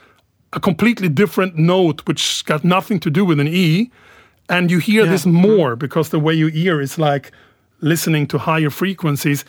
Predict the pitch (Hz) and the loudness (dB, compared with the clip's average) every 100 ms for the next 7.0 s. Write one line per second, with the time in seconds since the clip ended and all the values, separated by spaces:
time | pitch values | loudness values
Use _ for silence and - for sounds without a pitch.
0 | - - - 160 165 165 185 147 165 175 | -18 -20 -10 -2 -2 -2 -4 0 2 2
1 | 226 165 - 156 147 185 175 - - 175 | 0 -4 -4 -2 0 0 -2 -4 -2 0
2 | 202 185 160 156 143 - 208 147 143 151 | 0 0 0 -2 -4 -2 0 0 -2 -2
3 | 143 233 247 170 180 180 151 - 180 170 | 2 2 2 0 0 -2 -6 -4 -4 -4
4 | - 170 156 - 202 226 - 135 120 117 | -2 -2 -4 -2 2 2 0 -2 -4 -8
5 | _ - - - - 151 160 180 - 185 | _ -20 -20 -12 -2 0 0 0 0 0
6 | 170 - 190 185 196 165 160 160 156 - | 0 -2 -2 0 0 2 2 2 -2 -6